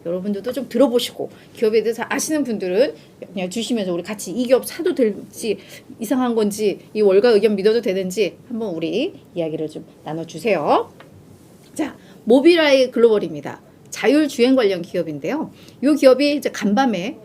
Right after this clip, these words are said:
육 퍼센트 상승을 했습니다. 도이치뱅크의 에마누엘 롭스너 애널리스트가 모비라이 앞으로 성장 과속화될 것이야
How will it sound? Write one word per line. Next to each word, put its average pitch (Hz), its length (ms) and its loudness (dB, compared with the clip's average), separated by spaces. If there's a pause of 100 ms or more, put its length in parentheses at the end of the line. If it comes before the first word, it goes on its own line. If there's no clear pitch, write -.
(140)
육 247 140 -4
퍼센트 277 460 0
상승을 262 420 -2
했습니다. 202 560 -6 (500)
도이치뱅크의 294 960 6
에마누엘 254 680 4
롭스너 185 500 -6
애널리스트가 175 1040 -4 (400)
모비라이 247 680 2 (200)
앞으로 302 560 -2 (140)
성장 302 640 -2 (160)
과속화될 208 640 -6
것이야 - 420 -6